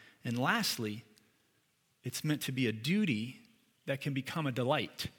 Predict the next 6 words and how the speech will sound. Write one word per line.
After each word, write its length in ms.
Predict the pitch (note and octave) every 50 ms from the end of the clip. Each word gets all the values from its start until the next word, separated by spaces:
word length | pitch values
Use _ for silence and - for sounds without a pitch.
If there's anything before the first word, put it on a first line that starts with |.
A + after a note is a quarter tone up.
| - _ _ _ _ _ _ _ _ _ _ _ _ _ _ _ _ _ _ _ _ _ _ -
which 240 | D3+ C#3 C3 - D3
leads 240 | D#3+ F3+ D3+ -
to 100 | - -
joyful, 800 | C3 A2+ A2 C3 D3+ E3+ F3+ F3+ F3+ - - E3+ E3 E3 E3 - - - -
voluntary 840 | - C3+ A2+ A2+ C#3 C3+ C#3+ D3 D3+ C#3 C3+ - D3+ C#3 B2+ C3 A2+
giving. 340 | A#2+ A#2 G#2+ G#2+ G#2 G2+